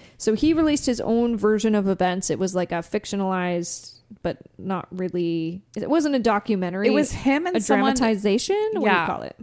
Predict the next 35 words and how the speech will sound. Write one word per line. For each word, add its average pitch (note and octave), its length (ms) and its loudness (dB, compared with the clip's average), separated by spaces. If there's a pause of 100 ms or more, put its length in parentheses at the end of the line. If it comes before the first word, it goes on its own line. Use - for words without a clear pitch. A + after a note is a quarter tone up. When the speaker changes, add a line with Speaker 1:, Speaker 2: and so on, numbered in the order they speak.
(120)
Speaker 2:
Um, G3 540 2 (100)
it G3 180 2
was G#3 460 0 (460)
him C4 200 2
and C4 260 -2
this G#3+ 220 -2
filmmaker F#3+ 440 -2
called F3 240 0
Cleopatra, F#3 1000 -4
and F#3+ 140 -2
I F3+ 120 0
had G3+ 220 -2
to B3 100 -2
do, G3 340 -2
like, E3+ 160 -6
a - 80 -4
lot F3+ 180 -2
of F3 160 -6
digging F3+ 360 -4
because E3+ 240 -6
I D3+ 80 -6
was E3+ 180 -8
like, E3 260 -8
they G3 140 -4
just, F#3 300 -6 (280)
I G#3 80 0
was G#3 120 0
reading A3 200 2
an G3+ 80 -4
article F#3+ 320 -2
and F3 80 -4
they F3 80 -4
just F3+ 220 -8
referenced E3+ 760 -6 (120)
th-, - 140 -12